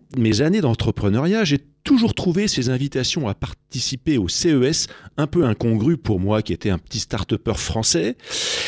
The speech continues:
Mais j'ai connu des entrepreneurs français qui, ne parvenant pas à signer des contrats avec des clients français, décidaient de faire le voyage à Vegas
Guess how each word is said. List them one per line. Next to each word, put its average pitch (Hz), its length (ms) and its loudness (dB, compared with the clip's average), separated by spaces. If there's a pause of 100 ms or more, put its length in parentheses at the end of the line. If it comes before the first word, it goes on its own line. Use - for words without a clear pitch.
(120)
Mais 202 180 2
j'ai 196 140 0
connu 247 260 2
des 214 160 2
entrepreneurs 214 560 0
français 196 540 0
qui, 147 240 -2
ne 117 240 2
parvenant 139 640 0
pas 165 240 -4
à 104 80 0
signer 160 440 0
des 110 120 0
contrats 139 560 -2
avec 98 260 0
des 92 140 -2
clients 247 420 0
français, 208 480 -2
décidaient 175 400 0
de 143 140 2
faire 135 240 -2
le 101 80 4
voyage 135 320 2
à 98 80 2
Vegas 165 460 0